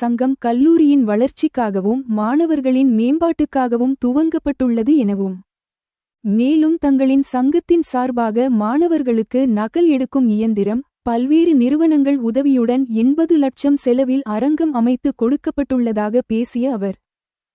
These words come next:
சூரிய சக்தி மின்சாரம் வசதிகள் அமைத்து கொடுத்துள்ளதாக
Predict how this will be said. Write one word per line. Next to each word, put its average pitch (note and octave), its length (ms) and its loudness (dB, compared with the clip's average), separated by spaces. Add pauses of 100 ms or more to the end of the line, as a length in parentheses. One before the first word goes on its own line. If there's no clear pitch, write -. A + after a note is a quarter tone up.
(340)
சூரிய F4 560 2
சக்தி D4 400 -2
மின்சாரம் D4 640 0
வசதிகள் C#4 640 -2
அமைத்து C4+ 440 0
கொடுத்துள்ளதாக A3 840 -2